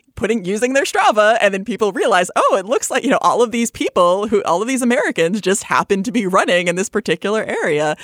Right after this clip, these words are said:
And it, and it does raise that, you know, that question as, as more and more of us use this type of technology that's tied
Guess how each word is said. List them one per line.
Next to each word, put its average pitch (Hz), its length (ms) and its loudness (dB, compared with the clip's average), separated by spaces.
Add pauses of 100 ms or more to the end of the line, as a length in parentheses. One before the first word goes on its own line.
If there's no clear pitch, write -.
(220)
And 240 140 0
it, 269 160 -4
and 247 100 2
it 262 120 0
does 240 320 0
raise 180 440 2
that, 165 280 2
you 170 80 -4
know, 151 80 -4
that 151 160 -2
question - 400 -2
as, 151 180 0 (180)
as 165 180 0
more 156 260 2
and 165 100 2
more 156 180 0
of 156 100 0
us 151 160 -6
use 170 440 -4
this 143 180 -4
type 139 200 -4
of 135 60 -8
technology 196 520 -2
that's 156 260 -2
tied 160 560 0